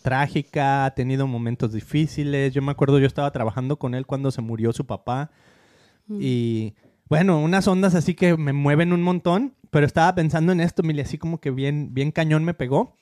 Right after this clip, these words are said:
Speaker 1: Porque, chécate, estábamos hablando el fin de semana. Eh, yo ya iba con la idea cuando nos vimos de que, "Oye, a-, aquí hay algo bien, como que Dios ha estado poniendo en mí
Speaker 2: Mm.
Speaker 1: desde hace un buen rato", ¿no?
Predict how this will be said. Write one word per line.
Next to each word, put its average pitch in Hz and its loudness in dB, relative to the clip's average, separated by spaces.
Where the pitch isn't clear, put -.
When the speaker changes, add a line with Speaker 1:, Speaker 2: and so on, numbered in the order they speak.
Speaker 1:
Porque, 139 0
chécate, 151 0
estábamos 160 0
hablando 135 -4
el 160 -2
fin 160 0
de 160 0
semana. 170 -2
Eh, 131 -6
yo 143 2
ya 170 2
iba 190 0
con 170 -2
la 139 0
idea 139 -2
cuando 165 -4
nos 131 -2
vimos 156 -2
de 127 -6
que, 135 -2
"Oye, 196 2
a-, 139 -8
aquí 131 -6
hay 185 -8
algo 202 0
bien, 185 -4
como 131 -8
que 127 -4
Dios 135 -2
ha - -2
estado 180 -4
poniendo 147 0
en 160 0
mí 156 0
Speaker 2:
Mm. - -2
Speaker 1:
desde 139 -2
hace 135 -2
un 127 -4
buen 135 -2
rato", 113 -4
¿no? 139 -6